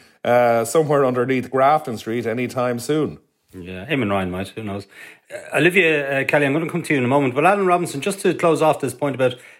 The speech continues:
Speaker 2: uh, Dublin Port, you mentioned that it would, uh, potentially deliver housing for, uh, the seventy thousand workers, um, in the Docklands area. But is there any evidence to suggest that those workers would actually be able to afford the housing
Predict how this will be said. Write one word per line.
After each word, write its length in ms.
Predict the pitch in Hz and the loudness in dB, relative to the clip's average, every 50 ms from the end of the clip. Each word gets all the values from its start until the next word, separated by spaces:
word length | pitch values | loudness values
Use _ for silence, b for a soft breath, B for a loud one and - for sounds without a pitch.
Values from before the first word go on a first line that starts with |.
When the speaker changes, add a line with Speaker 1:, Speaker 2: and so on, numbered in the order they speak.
| B B | B B
Speaker 2:
uh, 120 | 120 123 | -4 -2
Dublin 460 | 117 156 143 131 131 127 120 120 110 | 0 0 0 2 2 2 2 2 0
Port, 440 | 110 - - 143 139 135 120 - - | -4 -4 -2 0 2 2 2 0 0
you 80 | 135 127 | -2 0
mentioned 460 | 139 156 180 180 - 170 147 127 117 - - | 2 2 2 2 2 0 0 0 0 -2 -2
that 160 | 135 127 123 | -2 0 0
it 80 | 131 127 | -2 -2
would, 320 | 117 120 123 110 - - b b b b b b | 0 0 0 0 -2 -6 b b b b b b
uh, 80 | 113 113 | -6 -6
potentially 480 | 107 - - - 147 139 139 - 139 123 | -4 -4 -2 -2 0 0 0 -2 -4 -2
deliver 360 | 113 120 123 127 123 127 113 | 0 0 0 2 2 2 2
housing 500 | - - 143 139 147 139 120 127 120 113 | 2 4 4 4 4 4 2 0 0 -2
for, 480 | 110 - 127 117 117 117 113 113 110 - | -2 0 2 4 4 4 4 2 0 -2
uh, 120 | 110 113 | -6 -6
the 440 | 107 117 117 113 113 110 110 - - 127 | -4 -2 -2 -2 -2 -2 -6 -10 -14 -12
seventy 280 | - 127 123 123 120 | -8 -6 -4 -4 -4
thousand 340 | 113 - 123 117 110 113 110 | -4 -2 -2 -2 -2 -2 -2
workers, 440 | 113 127 131 127 - 120 104 - - B B B B B B B B B B | 0 0 0 0 -2 -4 -4 -6 -10 B B B B B B B B B B
um, 460 | 110 117 117 117 117 117 117 120 - | -8 -6 -4 -4 -4 -4 -6 -6 -6
in 240 | 127 127 127 123 117 | -4 -2 -2 0 0
the 80 | 117 | 0
Docklands 440 | 123 127 127 - 147 135 127 127 123 | 0 0 0 2 2 0 2 2 2
area. 240 | 160 165 156 139 143 | 4 4 4 4 2
But 140 | 147 185 220 | 2 2 2
is 100 | 220 226 | 2 4
there 100 | 226 233 | 4 2
any 200 | 254 269 277 254 | 4 4 4 4
evidence 480 | 247 233 240 196 180 175 175 - - | 4 2 0 0 0 -2 -2 -2 -2
to 100 | 160 151 | -2 -4
suggest 500 | 139 - - 143 127 156 147 135 - - | -4 -4 -6 -2 0 2 2 0 0 -2
that 140 | - 127 117 | -4 -4 0
those 400 | - 139 139 139 131 120 - - | 0 2 2 2 0 -2 -4 -8
workers 500 | - - 131 139 131 135 135 127 107 - | -4 0 2 2 2 4 2 0 0 0
would 160 | 123 123 110 120 | -4 -6 -4 -4
actually 360 | - - 127 - - 131 120 | -4 -4 -4 -4 -4 -6 -4
be 120 | 110 127 | 0 2
able 160 | 123 123 117 | 2 0 0
to 160 | 104 - 123 113 | -2 -4 -4 -4
afford 300 | - - 143 175 196 190 | 0 2 2 2 4 4
the 80 | 139 | 4
housing 360 | 117 123 120 107 104 98 - | 4 4 2 0 -2 -6 -8